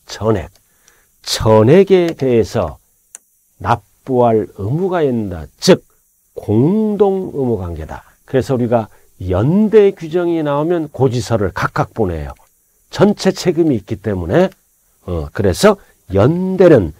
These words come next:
하나의 세금에 대해서 두 명 이상이 전액에 대해서 공동 의무, 그래서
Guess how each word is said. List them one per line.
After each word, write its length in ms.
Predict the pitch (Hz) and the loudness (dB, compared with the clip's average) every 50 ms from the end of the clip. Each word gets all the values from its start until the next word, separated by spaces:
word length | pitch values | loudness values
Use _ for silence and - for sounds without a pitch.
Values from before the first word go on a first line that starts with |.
| _ _ _ | _ _ _
하나의 720 | - - - 151 151 156 151 147 147 143 143 143 135 127 | -14 -6 -2 0 2 4 4 6 6 6 6 6 4 2
세금에 460 | - - - 180 180 202 202 196 180 | -2 -4 -6 -2 0 0 2 2 2
대해서 440 | 135 135 123 110 98 - - 90 76 - _ | 2 2 2 0 0 -4 -8 -10 -10 -12 _
두 160 | - - 139 | -4 0 0
명 460 | 165 180 208 208 190 180 180 175 - - - | 4 6 6 6 4 2 -2 -6 -8 -6 -4
이상이 560 | 139 135 - - 131 117 107 90 73 69 71 _ _ _ _ _ _ _ _ _ _ _ _ _ _ | -4 -2 0 2 2 4 2 2 -2 -4 -10 _ _ _ _ _ _ _ _ _ _ _ _ _ _
전액에 640 | - - - - 95 101 113 160 190 208 196 202 175 | -14 -12 -8 -6 -4 -2 2 2 2 4 4 2 2
대해서 560 | 135 143 131 117 101 - - 107 82 69 - - _ _ _ _ _ _ - | 4 4 4 4 2 0 -2 -6 -6 -6 -8 -14 _ _ _ _ _ _ -4
공동 960 | - 117 127 123 123 117 117 113 110 110 120 135 202 214 202 190 185 180 - _ _ - | 0 2 4 4 4 2 2 0 -2 0 4 6 6 6 6 4 -2 -6 -10 _ _ 0
의무, 360 | 123 135 120 98 80 69 - _ _ _ _ | 2 2 2 2 -2 -4 -8 _ _ _ _
그래서 240 | _ - 113 110 | _ -2 -2 -2